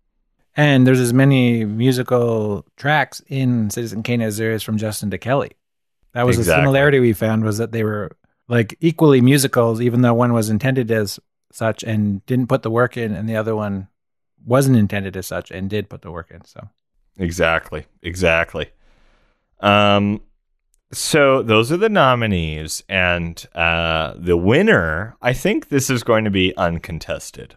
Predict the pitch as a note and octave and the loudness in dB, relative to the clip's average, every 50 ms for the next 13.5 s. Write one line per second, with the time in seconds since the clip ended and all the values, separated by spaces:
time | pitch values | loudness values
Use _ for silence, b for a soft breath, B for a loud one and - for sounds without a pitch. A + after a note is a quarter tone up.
0 | _ _ F#2+ E2+ - - E2 D#2 E2 A2+ D3 - _ _ _ _ _ - C#3 - | _ _ -8 -6 -4 -4 -4 -2 -2 -6 -8 -10 _ _ _ _ _ -14 -8 -4
1 | - G2+ G2+ G2+ G2+ - _ _ _ _ _ - F#2 F2+ F2 F2 F2 E2+ E2+ E2+ | -2 -2 -2 -2 -6 -10 _ _ _ _ _ 0 2 4 4 4 4 2 0 0
2 | E2+ E2 E2 E2 D#2+ - - _ - G#2 A2 A2 A2 B2 D3 F#3 G3 G3+ G3 F3+ | 0 -2 -2 -2 -4 -8 -12 _ -6 -2 0 2 4 4 2 2 2 0 0 -2
3 | C#3+ A2 G2 F2+ F2 E2+ E2 E2 - - - - G2+ G2 - F#2+ F#2+ G2+ A2 A#2+ | -2 0 0 0 0 0 -2 -6 -8 -12 -4 -2 -2 -2 0 2 2 4 4 2
4 | B2 C3+ B2+ A2+ G2+ - E2 E2 D#2 D2+ D#2+ D#2+ D#2 D2 D2 D2 D#2 E2 - - | 2 0 0 0 -2 -4 -8 -8 -8 -8 -10 -12 -12 -12 -12 -12 -12 -14 -16 -18
5 | - _ _ _ _ _ _ _ _ _ _ _ _ _ _ _ _ _ _ _ | -20 _ _ _ _ _ _ _ _ _ _ _ _ _ _ _ _ _ _ _
6 | _ _ _ _ _ _ _ _ _ _ _ _ _ - - - G#2 G2+ G#2+ F2 | _ _ _ _ _ _ _ _ _ _ _ _ _ -20 -12 -6 -2 0 0 0
7 | D#2+ D2+ C#2+ C#2+ C#2+ - - - - - - - - - - - - - - - | -2 -4 -6 -10 -12 -12 -10 -10 -10 -10 -10 -10 -8 -6 -6 -6 -6 -6 -6 -6
8 | - - - - - - - - - - - - - - - - - - - - | -4 -4 -4 -4 -4 -4 -4 -4 -4 -4 -4 -4 -4 -4 -2 -2 -2 -2 -2 -4
9 | - - - - - - - - - - - - - - - - - - - - | -4 -4 -4 -4 -2 -2 -2 -2 -2 -2 -2 -2 -2 -2 -2 -2 -2 -2 -2 -4
10 | - - - - - - - - - - - - - - - - - - - - | -4 -4 -4 -4 -4 -4 -4 -4 -4 -4 -4 -4 -4 -4 -4 -4 -4 -4 -4 -4
11 | - - - - - - B2+ B2+ B2+ C3+ D3 E3 D#3+ - - B2+ A#2+ G#2 G2+ G#2 | -4 -4 -4 -4 -4 -2 0 2 2 2 2 0 0 -2 -2 -2 0 0 0 0
12 | - - C3 C#3+ G2 - - - - - - - - - - - - - - - | 0 0 0 0 0 -4 -6 -10 -10 -12 -12 -12 -14 -14 -14 -14 -14 -16 -16 -20
13 | - - - A2+ A2+ A2+ - - - - | -20 -10 -4 -4 -4 -2 -4 -8 -8 -10